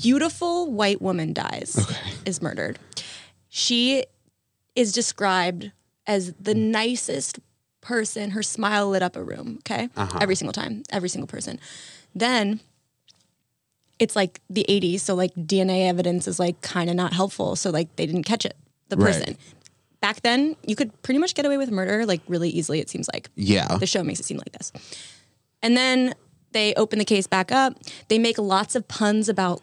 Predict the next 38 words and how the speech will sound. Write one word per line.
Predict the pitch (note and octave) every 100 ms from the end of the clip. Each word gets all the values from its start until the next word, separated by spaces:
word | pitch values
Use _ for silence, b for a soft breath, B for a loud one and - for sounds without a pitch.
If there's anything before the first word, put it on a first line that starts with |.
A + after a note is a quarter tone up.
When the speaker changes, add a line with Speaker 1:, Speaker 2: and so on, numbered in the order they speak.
| -
Speaker 1:
cold | - F#3 F3+ F3+ F#3 F3+ F#3
and | F3+
then | F3
thawing | F3 - G3 F#3+ F#3+ G3 G3
out. | F#3+ F#3+ G3 G3 G3+
You |
know, | G#3 F#3+
it's |
Speaker 2:
Okay. | G3
Speaker 1:
as | G#3
cold | - A3 C4+ C#4+
as | B3
the | A#3
Wisconsin. | A3 A3 - C4 C4
Speaker 2:
The | - B3+
killer's | D#3+ G2 E2+ -
been | E2+
chilling | D#2+ - B2+ G2 C#2+ C2+
all | D#2+ E2
along. | F#2 F#2 C#2 A1+ G#1+
Speaker 1:
No, | B3+
Speaker 2:
Yeah, | C4+
Speaker 1:
no, |
no, | C4 A#3+
Speaker 2:
yeah. |
Speaker 1:
like, | A#3+
the | B3
cold | - B3+ A#3 A3+
ca-, | - B3+
the | G3+
case | - A#3+ A#3+ -
went | F#3+
as | F#3 -
cold | - A3 A#3+ A3
as | G3
the | F#3+ G3+ G3
icy | A3+ - C4+
Wisconsin, | A3+ - - A3+ A3+ - C4 B3 A#3+